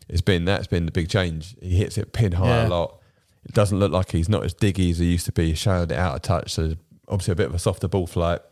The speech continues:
Speaker 1: not as much spin as before. Although when we were doing the, um, commentary and Ollie Wilson was in the studio with Sarah Stirk and myself, and we were talking about, keep bigging up Rory's wedge play, and he's got, like, a hundred and, like,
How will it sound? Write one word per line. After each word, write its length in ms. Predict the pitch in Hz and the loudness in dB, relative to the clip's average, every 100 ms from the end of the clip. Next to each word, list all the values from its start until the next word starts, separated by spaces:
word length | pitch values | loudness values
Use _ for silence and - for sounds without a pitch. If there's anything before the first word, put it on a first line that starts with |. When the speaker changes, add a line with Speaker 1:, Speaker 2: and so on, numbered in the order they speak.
| _ _ - | _ _ -4
Speaker 1:
not 140 | 113 | -2
as 80 | 90 | -2
much 160 | 107 - | -4 -4
spin 400 | - 107 98 98 - | 0 0 0 -6 -4
as 120 | 92 | -2
before. 480 | 95 92 101 95 92 - - - | 0 0 2 2 0 -8 -20 -4
Although 240 | 104 98 | 2 2
when 200 | 92 104 | 4 2
we 100 | 104 | 2
were 100 | 98 | 2
doing 260 | 98 104 92 | 2 2 4
the, 180 | 92 90 | 2 2
um, 280 | 82 85 82 - _ _ _ - | 2 0 -4 -8 _ _ _ -8
commentary 600 | - 92 76 90 78 71 - - | 0 0 2 0 0 -2 -10 -6
and 140 | 85 - | -4 0
Ollie 180 | 90 87 | 2 2
Wilson 480 | 87 - 82 78 78 _ _ _ _ - | 0 0 -4 -4 -6 _ _ _ _ -4
was 160 | 85 | 0
in 200 | 90 82 | 2 2
the 140 | 82 82 | 0 0
studio 560 | - 87 85 80 78 - - | 0 2 2 2 0 -4 -8
with 140 | 82 | -2
Sarah 240 | 87 80 | 0 0
Stirk 320 | 80 87 78 - | 2 0 0 -2
and 80 | |
myself, 420 | 80 82 85 82 82 | -2 0 0 0 0
and 80 | |
we 60 | 85 | 0
were 60 | 82 | 2
talking 320 | 117 92 90 | 2 2 2
about, 260 | 78 - | 2 0
keep 160 | - 95 | 0 2
bigging 220 | 101 90 | 2 2
up 100 | 82 | 0
Rory's 460 | 87 90 87 82 80 | 2 2 4 2 0
wedge 240 | 90 85 | 0 0
play, 320 | - 80 73 85 _ _ _ - | 2 0 0 -4 _ _ _ -2
and 480 | 87 82 82 - - | 2 2 0 -4 -2
he's 240 | 85 87 - | 0 0 0
got, 140 | 78 | 0
like, 100 | 87 | 0
a 40 | 85 | 0
hundred 340 | 92 80 80 | 0 0 0
and, 160 | 78 78 | 0 0
like, 220 | 78 | 0